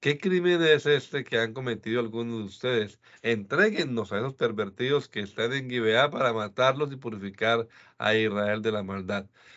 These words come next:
Pero los benjamitas, pero los de Benjamín no hicieron caso a sus hermanos israelitas, sino que los benjaminitas de todas las ciudades se juntaron en Gibeá para ir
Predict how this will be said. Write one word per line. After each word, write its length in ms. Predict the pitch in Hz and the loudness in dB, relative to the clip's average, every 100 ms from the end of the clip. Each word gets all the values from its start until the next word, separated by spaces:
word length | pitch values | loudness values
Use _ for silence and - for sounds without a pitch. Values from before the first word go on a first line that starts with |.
| _ - | _ -12
Pero 160 | 107 | -6
los 140 | 104 101 | -2 2
benjamitas, 880 | 135 160 185 190 185 180 165 - _ _ _ _ _ _ _ - | 2 2 2 2 4 2 2 -4 _ _ _ _ _ _ _ 0
pero 140 | 117 | 4
los 120 | 117 | 4
de 60 | 123 | 4
Benjamín 680 | 143 156 170 180 165 156 143 | 2 2 0 2 0 0 0
no 200 | 147 - | 0 0
hicieron 600 | 143 135 160 165 135 107 | -6 -8 0 2 2 0
caso 320 | 113 113 110 | 0 0 0
a 40 | 107 | -4
sus 160 | 98 | -6
hermanos 520 | 101 92 101 107 98 | -8 -6 -4 -4 -6
israelitas, 640 | 98 101 101 123 135 139 117 | -8 -2 -2 -2 -2 -4 -2
sino 260 | 117 110 | -4 -4
que 140 | - 107 | -4 -4
los 180 | 104 101 | -2 -2
benjaminitas 1040 | 127 123 127 135 135 127 120 123 120 - - - _ | -4 -4 -8 -8 -8 -8 -2 0 0 -2 -20 -20 _
de 140 | 98 98 | -6 -6
todas 340 | - 104 117 | -2 0 4
las 180 | 120 113 | 4 0
ciudades 420 | 120 117 117 117 | 0 2 4 2
se 120 | 110 | -2
juntaron 540 | 95 95 95 110 113 113 | -6 -8 -4 0 0 0
en 160 | 113 | -2
Gibeá 380 | 113 117 110 117 | -2 2 2 2
para 340 | 117 107 104 107 | 0 0 0 -2
ir 320 | 120 117 | -2 -4